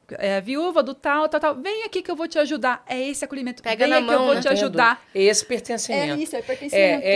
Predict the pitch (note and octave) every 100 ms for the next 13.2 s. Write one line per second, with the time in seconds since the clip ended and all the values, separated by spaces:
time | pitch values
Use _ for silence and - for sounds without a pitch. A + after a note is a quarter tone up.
0 | F#3+ G3+ G3+ G3+ A3 - F#3+ - G3+ G#3
1 | F#3 F3 E3+ D#3+ D3+ - D3+ D#3 D3+ D3+
2 | F#3+ G3+ G3 - G3 F#3 G3 - - F#3
3 | D#3 D#3+ F3 G3 G#3+ G#3+ G#3+ _ _ -
4 | - - F#3+ D#3 D3+ _ _ _ E3+ F3
5 | E3+ D#3+ E3+ F3 F3 - E3 D#3+ D#3 D#3+
6 | D#3 _ B3 E4 F4 D#4+ - G#3 E3 D#3+
7 | D#3 - _ _ _ _ G3 A3+ E4 E4
8 | A3+ F#3+ F3 - D3+ F3 G3 F#3+ G3 _
9 | _ _ _ - G#3 F#3 G3+ E3+ D3 E3
10 | F3+ F3+ F3 - F3+ F3 E3+ E3+ - -
11 | F3 F3 D#3+ - - E3 D#3+ D#3+ E3 -
12 | _ _ _ _ _ - F3+ F3+ F3+ F3
13 | E3+ E3+